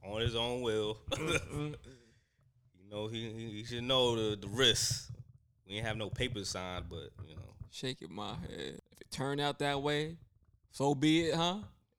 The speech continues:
Speaker 2: If he die, he die, huh, Draga?
Speaker 1: All right, so you telling me,
Speaker 2: Huh? <laughs>
Speaker 1: so you telling me if,
Speaker 2: Huh?
Speaker 1: uh, somebody get in a car accident and they, they had, uh, alcohol in their system,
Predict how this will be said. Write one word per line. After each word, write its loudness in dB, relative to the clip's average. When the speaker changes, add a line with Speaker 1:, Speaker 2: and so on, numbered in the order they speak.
Speaker 2:
If 2
he 8
die, 10
he 4
die, 8
huh, 10
Draga? 8
Speaker 1:
All 12
right, 12
so 6
you 6
telling 12
me, 12
Speaker 2:
Huh? 12
<laughs> -12
Speaker 1:
so 6
you 12
telling 10
me 12
if, 12
Speaker 2:
Huh? 10
Speaker 1:
uh, 12
somebody 10
get 12
in 12
a 10
car 12
accident 8
and 4
they, 10
they 4
had, 8
uh, 2
alcohol 8
in 2
their 0
system, -2